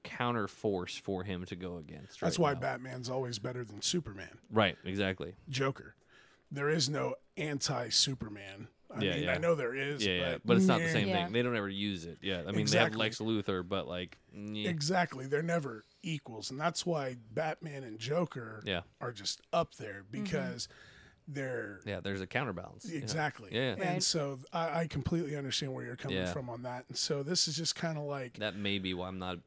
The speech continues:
Speaker 1: as big a fan right now.
Speaker 2: versus a guy versus the world scenario.
Speaker 1: Yeah, yeah, 'cause it's just everybody's out to get
Speaker 2: And
Speaker 1: me.
Speaker 2: this is
Speaker 1: <laughs> You're
Speaker 2: literally
Speaker 1: right.
Speaker 2: and so I think that's more
Speaker 1: <laughs>
Speaker 2: what John's hitting with, just because I think that's kind of the focus of culture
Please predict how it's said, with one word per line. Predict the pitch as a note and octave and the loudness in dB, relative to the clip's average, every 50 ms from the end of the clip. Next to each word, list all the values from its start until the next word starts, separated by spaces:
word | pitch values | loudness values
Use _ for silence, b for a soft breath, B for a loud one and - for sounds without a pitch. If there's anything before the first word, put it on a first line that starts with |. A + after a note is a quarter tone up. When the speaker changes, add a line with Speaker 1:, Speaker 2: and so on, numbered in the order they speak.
| - | -4
Speaker 1:
as | F#2+ G2 F#2+ F#2+ | -2 -2 -2 -2
big | G2 G2 F#2+ F#2 F2+ | -4 -4 -4 -4 -4
a | |
fan | F2+ - F2 F2 F2 | -4 -6 -8 -8 -8
right | E2+ D#2 C2 - | -8 -8 -8 -10
now. | E2 C2 C#2+ G2 - - - - | -10 -10 -12 -12 -14 -18 -18 -12
Speaker 2:
versus | - D#3 D#3 D3+ D3+ D3 - D3+ C#3+ C3+ | -6 -2 0 2 2 2 2 2 -2 -6
a | C3+ | -6
guy | B2+ C3+ D3+ C#3+ C#3+ C#3 | -2 2 2 2 2 2
versus | C3+ B2 B2+ C3+ B2+ - C#3 B2+ A#2 A#2 | 0 -4 -4 -2 -2 -2 -2 -2 -6 -8
the | A#2+ | -10
world | A2+ A2+ C3 C#3+ C#3 C3 B2 A#2+ B2 A#2+ | -8 -6 -6 -4 -4 -6 -8 -8 -4 -2
scenario. | - - - C3+ A2+ G#2+ G#2 F#2+ F#2 F#2 G2 | 0 0 0 0 -4 -6 -8 -8 -6 0 2
Speaker 1:
Yeah, | G#2 G#2 F#2+ F2+ E2 | 4 6 6 4 2
yeah, | D2+ | 0
'cause | - - B2 A#2+ A2 A#2 | 0 2 2 2 2 2
it's | A#2 - | 0 2
just | C3 A#2+ - - | 2 2 2 0
everybody's | E2 F#2 F#2 G#2 G2 F#2+ G#2+ A#2 B2+ A#2+ | -4 -2 -2 0 2 2 2 2 2 4
out | B2+ C3+ D3 | 2 2 2
to | - D3+ | 2 2
get | - C3+ C3+ C3 | 4 4 4 4
Speaker 2:
And | G#2+ | 2
Speaker 1:
me. | F2+ E2 - - | -2 -4 -4 -2
Speaker 2:
this | D#3 D#3+ E3 - - | 0 2 4 4 4
is | D#3 C#3+ C#3+ | 4 2 0
Speaker 1:
<laughs> | B2+ | 0
You're | C3+ C#3 | -2 0
Speaker 2:
literally | D3 D#3 E3 F3 E3+ F#3 C4+ D#4+ F#3+ | 4 6 6 6 6 6 6 4 2
Speaker 1:
right. | C3 G2+ - - - _ - | 0 -4 -8 -14 -20 _ -4
Speaker 2:
and | - E3 D3 C#3+ C#3 C3+ - | -2 0 0 0 0 2 2
so | - - E3 D3 C#3+ | 4 4 4 4 2
I | D3 D3 C#3+ | 2 2 4
think | - - G3+ G3 F3+ | 4 4 4 4 4
that's | - F#3+ F3+ E3+ - F3 | 4 4 4 4 4 4
more | F3 F3 E3 E3 D#3+ D3+ | 4 6 6 6 6 6
Speaker 1:
<laughs> | |
Speaker 2:
what | D3+ D3 D3+ D3+ D3 C#3 - - D#3+ B B B B B B B B B B _ _ _ _ _ _ - - - | 6 6 6 6 6 4 2 -2 -6 B B B B B B B B B B _ _ _ _ _ _ -18 -12 -6
John's | D#3 C3+ D3+ D3 D3 D#3+ D3+ C#3+ C3 - | -2 0 2 2 2 2 0 0 0 2
hitting | - D#3+ E3 D3+ D3+ D#3+ | 2 2 2 2 0 0
with, | E3 F3 F3 E3+ - - | 2 2 2 0 -2 -4
just | E3 C#3+ C#3+ C#3+ - | -4 -2 0 0 0
because | - C#3+ C#3 - D#3 D3 C#3+ B2 | 0 -2 -2 0 0 0 2 0
I | C3+ B2+ | 0 -2
think | B2 - E3+ D3 C#3 - | -2 -4 -4 -6 -6 -4
that's | D3 C3 B2+ - | -4 -4 -2 -2
kind | - - C3+ C3 | -2 -2 -4 -4
of | C3 A#2+ | -4 -6
the | A#2 | -4
focus | - - D#3 B2+ - C3+ A#2 - | -2 -2 -2 -2 -2 -4 -4 -4
of | G#2+ - | -4 -6
culture | - - B2+ C3 - - D3 C#3 D3+ - | -6 -4 -4 -4 -4 -4 -4 -4 -6 -6